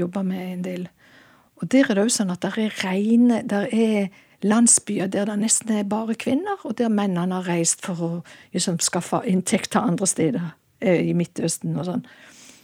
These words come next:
Mens, eh, mens det er kvinnene som da er på, på fronten av klimaendringene, ikke sant? Og, og, og får alle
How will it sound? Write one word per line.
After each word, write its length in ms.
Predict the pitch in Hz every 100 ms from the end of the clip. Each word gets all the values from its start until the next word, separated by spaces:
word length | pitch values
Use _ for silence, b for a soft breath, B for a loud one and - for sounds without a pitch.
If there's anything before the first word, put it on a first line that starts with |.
| B B -
Mens, 340 | 196 196 -
eh, 180 | 196 190
mens 260 | 185 196 -
det 100 | 208
er 80 |
kvinnene 420 | - 202 214 220 208
som 220 | - 190
da 220 | 202 190
er 220 | - 202
på, 400 | 202 - 196 170 175 B B B -
på 160 | 185 180
fronten 800 | - - 226 214 - - 180 180
av 120 | 180
klimaendringene, 840 | 214 214 190 165 175 180 170 170
ikke 160 | 180 202
sant? 300 | 202 220 - - 233
Og, 340 | 190 226 185 - _ -
og, 100 | 202
og 140 | - 175
får 420 | - 220 202 185
alle 380 | 180 175 190